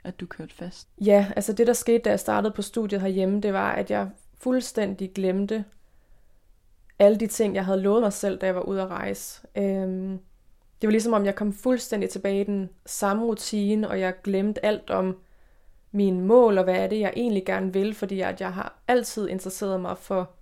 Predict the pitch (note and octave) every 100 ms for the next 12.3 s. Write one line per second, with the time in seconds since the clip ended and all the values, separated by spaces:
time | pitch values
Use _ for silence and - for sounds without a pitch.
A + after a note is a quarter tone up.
0 | _ - F#3+ A3 G3+ - G3+ F#3+ F3+ -
1 | - - - _ - _ - _ - G3
2 | G3+ A#3+ A3 F#3 G3 F#3 F#3 F#3 G3+ F#3+
3 | F#3 F3+ F#3 F#3 E3+ - F3+ F#3+ F#3 C4
4 | A#3+ F#3 F3+ F#3 F#3 - _ _ _ -
5 | _ - G3 F#3+ G#3+ B3 A#3+ G#3+ G3+ F#3+
6 | F#3+ F#3 F#3+ F#3+ F#3+ F#3+ G#3+ - F#3+ F#3
7 | F#3+ G3 F#3+ - A#3 A#3+ - F#3+ F#3 F#3
8 | G3 G3 F#3 F3+ F3+ F#3+ G#3 G3+ - F#3
9 | F3 - _ _ - _ - - _ _
10 | - - G#3+ G3+ F#3+ F#3 G3+ G#3 F#3+ F3+
11 | F3+ G3 - F#3+ G3+ G3 G3+ G3+ G#3+ B3
12 | G3 F3+ -